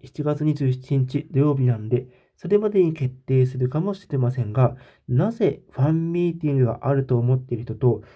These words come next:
ファンミーティングは聞いていない人に分かれる理由は、ポス-、ポスターです。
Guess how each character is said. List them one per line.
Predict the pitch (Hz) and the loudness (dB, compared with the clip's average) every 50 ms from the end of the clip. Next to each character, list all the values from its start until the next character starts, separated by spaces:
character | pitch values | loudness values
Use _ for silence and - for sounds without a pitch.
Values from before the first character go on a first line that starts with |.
| _ _ _ | _ _ _
フ | _ - | _ -8
ァ | - 180 185 | -8 -6 -6
ン | 185 185 | -6 -6
ミ | 190 196 202 196 | -4 -2 -2 -4
ー | 190 | -2
テ | - 160 | -2 0
ィ | 143 | 2
ン | 131 123 | 2 2
グ | 110 | 0
は | 110 101 - | -2 -4 -8
聞 | - - - 160 165 175 | -10 -8 -4 -2 -2 -2
い | 170 | -2
て | 170 - 180 175 | -4 -2 -2 0
い | 160 160 | 0 0
な | 160 165 | 0 0
い | 151 | -2
人 | 135 - - | -2 -2 0
に | 123 131 127 | 0 0 0
分 | - 127 - | -2 -4 -6
か | - 156 | -2 0
れ | 156 151 | 2 2
る | 135 120 | 2 2
理 | 131 110 107 | 0 -2 -4
由 | 104 107 107 | -4 -4 -4
は、 | 104 117 - - _ _ _ _ _ | -2 -4 -4 -6 _ _ _ _ _
ポ | - - - - | -20 -18 -18 -16
ス-、 | - - _ - | -18 -18 _ -12
ポ | - 254 269 | -8 -8 -8
ス | 254 - | -6 -2
タ | - 151 131 | 0 2 2
ー | 107 | 2
で | - - | 0 -2
す。 | - - | -8 -12